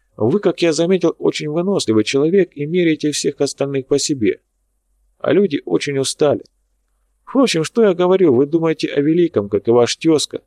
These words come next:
знаменитый полководец Хо, о котором когда-то писал великий Ли Бо. Однако кому-то надо думать и о людях, посему рискну предложить свои скромные услуги».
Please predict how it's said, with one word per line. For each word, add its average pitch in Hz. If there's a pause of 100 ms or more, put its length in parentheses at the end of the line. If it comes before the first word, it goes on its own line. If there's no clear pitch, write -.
(120)
знаменитый 113
полководец 117
Хо, 139 (280)
о 117
котором 131
когда-то 123
писал 123
великий 123
Ли 123
Бо. 117 (880)
Однако 160
кому-то 143
надо 131
думать 120
и 113
о 107
людях, 131 (420)
посему 113
рискну 170
предложить 151
свои 156
скромные 139
услуги». 123